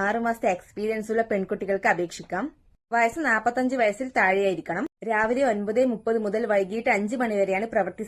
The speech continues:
സമയം. നിങ്ങളുടെ പെർഫോമൻസ് ബേസ്ഡ് ആയിരിക്കും സാലറി. താല്പര്യമുള്ള ഉദ്യോഗാർത്ഥികൾ താഴെ കാണുന്ന നമ്പറിലേക്ക്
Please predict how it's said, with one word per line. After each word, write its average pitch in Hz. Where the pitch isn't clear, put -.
സമയം. 175
നിങ്ങളുടെ 233
പെർഫോമൻസ് 247
ബേസ്ഡ് 220
ആയിരിക്കും 220
സാലറി. 190
താല്പര്യമുള്ള 254
ഉദ്യോഗാർത്ഥികൾ 226
താഴെ 208
കാണുന്ന 214
നമ്പറിലേക്ക് 202